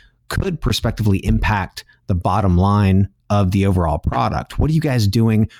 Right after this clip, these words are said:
on the user experience side of the house to make sure that those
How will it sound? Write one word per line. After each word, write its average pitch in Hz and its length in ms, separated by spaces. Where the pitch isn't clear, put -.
on 113 160
the 101 80
user 107 320
experience 113 560
side 95 160
of 85 80
the 80 80
house 87 300
to - 80
make 110 120
sure 160 220
that 143 300
those 156 500